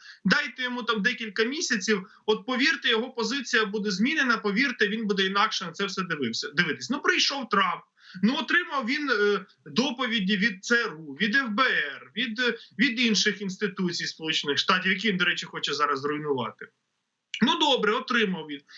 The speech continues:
І що, його позиція змінилася? Ні. Він почав говорити ще гірші наративи. І ще гірші речі, від яких навіть у найбільших скептиків стосовно нього волосся на голові дибки ставало.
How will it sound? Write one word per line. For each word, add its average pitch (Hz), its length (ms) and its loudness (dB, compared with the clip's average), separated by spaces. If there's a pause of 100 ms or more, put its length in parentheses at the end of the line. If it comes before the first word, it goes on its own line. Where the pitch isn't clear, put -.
(120)
І 294 40 4
що, 269 400 2
його 233 240 0
позиція 294 520 -2
змінилася? 285 720 -2
Ні. 339 480 2 (220)
Він 330 140 2
почав 339 260 2
говорити 330 600 -2 (160)
ще - 260 2
гірші 302 480 0
наративи. 190 680 -2 (220)
І 254 100 4
ще 302 160 2
гірші 277 480 0
речі, 285 320 0
від 240 140 -2
яких 277 320 -2
навіть 247 400 2
у 233 200 0
найбільших 226 560 2
скептиків 240 680 -4
стосовно 226 640 0 (140)
нього 254 380 2
волосся 254 640 0 (120)
на 214 100 2
голові 214 340 0
дибки 180 400 -4
ставало. 120 500 -8